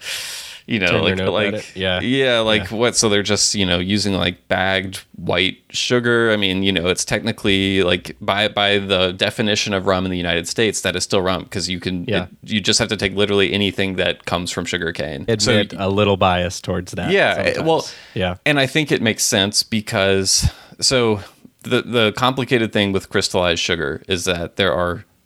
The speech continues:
Speaker 1: many, many, many different types of it. There is just the white sugar that comes in a bag that you
Speaker 2: Mm-hmm.
Speaker 1: bake
Speaker 2: Mm-hmm.
Speaker 1: with, that kind of
Speaker 2: Mm-hmm.
Speaker 1: stuff. But there are also lots of less refined,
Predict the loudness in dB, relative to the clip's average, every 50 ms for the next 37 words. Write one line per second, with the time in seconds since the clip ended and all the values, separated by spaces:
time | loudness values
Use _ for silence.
0 | _ _ -8 -4 -2 0 2 2 2 2 2 2 0 0 0 0 -2 -2 0 -2
1 | -2 -2 -2 -4 -4 -4 -4 -6 -4 -4 -8 -8 -8 -10 -4 -4 -4 -2 -2 -2
2 | -4 -4 -6 -6 -8 -8 -10 -4 -2 0 2 4 4 2 2 0 0 -4 -4 -2
3 | -2 -2 0 0 -2 -2 -2 -2 -2 -2 -2 -4 -4 -6 -6 -8 -12 _ _ _
4 | _ _ -8 0 2 2 2 2 0 -4 -6 -2 0 0 2 2 4 2 2 2
5 | 0 0 -2 -2 0 -2 -2 -2 -2 -2 -2 0 -2 -2 -2 0 -2 -2 -2 -2
6 | -4 -4 -4 -4 -4 -6 -6 -6 -6 -6 -8 -2 0 0 0 0 0 -2 -2 -2
7 | -2 -2 -6 -12 -18 -6 -2 -2 -2 0 0 0 2 2 0 0 0 0 0 0
8 | 0 -4 -12 -20 -20 -20 -20 -20 -20 -20 -20 _ -2 0 2 2 2 0 0 2
9 | 2 2 4 4 4 4 4 4 4 2 2 2 2 2 2 4 2 2 2 0
10 | 0 0 0 -2 -2 -2 -2 -2 -2 -2 -2 -2 -4 -6 -8 -10 -10 -6 0 0
11 | 2 2 2 0 2 2 0 0 0 0 2 2 4 4 4 2 2 0 0 -2
12 | -2 -4